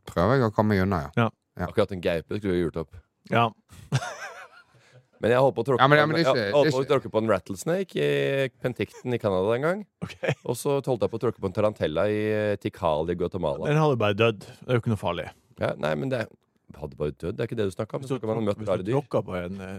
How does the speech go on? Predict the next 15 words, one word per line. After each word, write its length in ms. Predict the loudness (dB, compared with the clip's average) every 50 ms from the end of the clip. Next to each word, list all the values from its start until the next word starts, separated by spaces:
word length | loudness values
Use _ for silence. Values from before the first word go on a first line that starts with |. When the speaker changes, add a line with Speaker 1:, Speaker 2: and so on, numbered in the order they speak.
| -4 -2
Speaker 2:
ja, 80 | -2 -2
ok. 120 | -2 -4 -8 -8 -8 _ -20 -16 -4 0 0
Speaker 3:
Tråkket 240 | 0 0 0 -2
på 60 | -2 0
en 20 |
taran-, 220 | 2 2 0 2 2 0 0
eh, 60 | 0
på 80 | 0 -2
en 80 | -2 0
klapperslange. 540 | 0 -2 -2 -4 -4 -2 -2 -2 -2 -4 -8 -8 -2 0
Speaker 2:
Ja, 100 | 2 2
det 200 | 2 4 2 2
er 60 | 2 0
helt 180 | -6 -8 -10
jævlig. 240 | -12 -12 -12 -14 -16